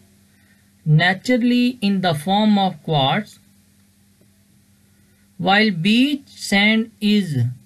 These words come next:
also largely quartz,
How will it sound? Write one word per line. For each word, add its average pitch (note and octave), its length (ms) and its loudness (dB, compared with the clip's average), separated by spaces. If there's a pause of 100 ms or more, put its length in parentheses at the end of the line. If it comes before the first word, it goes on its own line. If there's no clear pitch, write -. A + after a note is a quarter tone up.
(140)
also A3+ 560 -2 (140)
largely F3 800 -2
quartz, D#3 680 -2